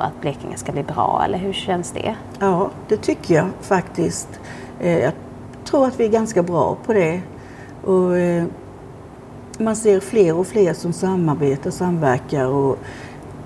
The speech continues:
Speaker 2: så det är jätteviktigt och man får helt glömma det här med konkurrenter för att, eh,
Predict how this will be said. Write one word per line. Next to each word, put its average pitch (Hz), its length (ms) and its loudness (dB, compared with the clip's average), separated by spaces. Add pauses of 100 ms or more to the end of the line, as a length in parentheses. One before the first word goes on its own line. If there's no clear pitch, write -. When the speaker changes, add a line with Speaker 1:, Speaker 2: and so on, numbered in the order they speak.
(500)
Speaker 2:
så - 140 -8
det 220 100 2
är 240 120 4
jätteviktigt 160 1120 0
och 190 80 2
man 196 180 6
får 202 220 2 (280)
helt 180 440 2
glömma 214 420 4
det 160 60 2
här 170 260 2
med 147 420 0 (400)
konkurrenter 160 920 0 (120)
för 160 160 0
att, 151 300 -2
eh, 156 180 2